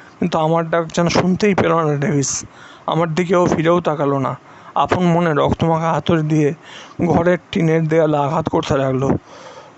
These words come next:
কোনো রকমে হানার বাড়ি থেকে বেরিয়ে সঙ্গীদের কাছে ছুটে গেলাম। তারপর সবাই মিলে চিলেকোঠা থেকে উন্মাদ ডেভিসকে নামিয়ে আনলাম। পরদিন সকালে কলেজ হাসপাতালে ও মারা গেল।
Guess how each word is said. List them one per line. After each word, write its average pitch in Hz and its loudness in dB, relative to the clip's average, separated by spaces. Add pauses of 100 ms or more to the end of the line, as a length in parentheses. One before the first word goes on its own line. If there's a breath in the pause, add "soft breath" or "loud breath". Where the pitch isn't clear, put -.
কোনো 180 2
রকমে 185 2
হানার 156 0
বাড়ি 175 2
থেকে 170 -2
বেরিয়ে 156 2
সঙ্গীদের 160 0
কাছে 165 0
ছুটে 156 0
গেলাম। 160 0 (560 loud breath)
তারপর 175 0
সবাই 165 2
মিলে 175 2
চিলেকোঠা 160 0
থেকে 165 0
উন্মাদ 160 2
ডেভিসকে 165 0
নামিয়ে 156 2
আনলাম। 160 0 (540 loud breath)
পরদিন 165 2
সকালে 170 0
কলেজ 151 0
হাসপাতালে 165 0
ও 139 2
মারা 151 -2
গেল। 131 -6